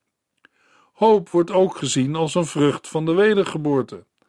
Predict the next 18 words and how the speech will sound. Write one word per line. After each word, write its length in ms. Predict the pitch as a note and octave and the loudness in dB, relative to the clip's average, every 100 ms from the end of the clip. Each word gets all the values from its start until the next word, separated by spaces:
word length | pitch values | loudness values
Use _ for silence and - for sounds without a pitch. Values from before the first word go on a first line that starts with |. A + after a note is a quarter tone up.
| _ _ _ - | _ _ _ -4
en 120 | E3+ | 0
als 200 | D#3+ C3 | 2 0
een 120 | B2+ | -2
gave 520 | - C#3+ D3+ D#3+ D3+ | -2 0 2 0 -2
van 200 | C#3+ D#3+ | -4 -4
de 100 | D#3 | -4
geest. 580 | - A#2 G2 - - _ _ _ _ _ _ _ | -6 -8 -10 -14 -20 _ _ _ _ _ _ _
Datgene 760 | E3+ F3+ - - E3+ F#3 F3+ | -2 0 -4 0 0 0 0
waarnaar 420 | D#3 C#3 D3 C#3+ C3 | 0 0 2 2 2
de 60 | |
hoop 420 | A#2 C3 E3+ E3+ | 2 2 2 0
uitgaat, 720 | C#3 C#3+ E3+ - D#3+ E3+ - - _ _ - | -4 -2 -2 -4 -6 -6 -8 -20 _ _ -2
is 220 | E3+ D#3+ | -2 0
vooral 460 | E3+ E3+ G3+ F3+ | 2 2 4 2
de 100 | D3 | 0
wederkomst 720 | C#3+ F3 E3 C#3+ C3+ A#2 A#2 - | 2 2 2 0 -4 -4 -8 -8
van 180 | D#3 | -8
Christus 680 | D3 F#3+ E3 - F#2+ - | -4 -2 -2 -8 -14 -16